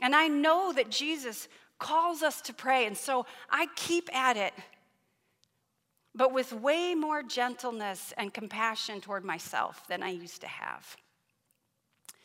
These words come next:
There is a lightness about my efforts at prayer now. Because as Dave Bartlett said a couple weeks ago in his teaching, the power of prayer is in God, not me.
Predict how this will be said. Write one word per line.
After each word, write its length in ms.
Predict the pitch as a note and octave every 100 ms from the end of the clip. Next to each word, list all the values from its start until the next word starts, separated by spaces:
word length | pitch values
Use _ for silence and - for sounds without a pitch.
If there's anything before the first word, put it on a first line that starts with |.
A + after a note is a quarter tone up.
| _
There 160 | A#3 A#3
is 440 | A#3 C4+ B3+ A#3+ - - - _ -
a 100 | A3+
lightness 800 | G#3+ G#3+ B3+ E4 - C#4 A#3+ -
about 400 | A3+ G#3+ A3 A3
my 160 | G#3+ G3+
efforts 640 | G#3+ G3+ - F#3+ - - -
at 180 | G3 -
prayer 300 | - F#3 F#3
now. 300 | E3+ - - - _ _ _ _ _ _ _ _ _ _ _ _ _ -
Because 300 | G#3+ B3+ A#3+
as 160 | A3+
Dave 240 | B3 C#4+ A#3
Bartlett 340 | C#4 C4 C4
said 380 | - B3 A3+ A3
a 60 | A#3+
couple 340 | B3+ A#3+ A#3+
weeks 320 | C4 A3+ -
ago 340 | A#3 A3+ A3 G#3+
in 80 |
his 260 | G#3+ C4+ B3+
teaching, 680 | - D4 - - G#3 F#3 - _ _ _ _
the 80 | -
power 680 | - - D#4 F#4 F4+ B3 G3
of 220 | F#3 -
prayer 580 | - C4 D4+ D#4 G#3+ F3 -
is 160 | F#3
in 240 | - F#3+ F3+
God, 540 | A3+ C4+ A3+ - - F3+ - _ _ _ _ _ _ _ _ _ _ _ _ _
not 320 | A3+ C4 C#4 A#3+
me. 340 | A3+ G3+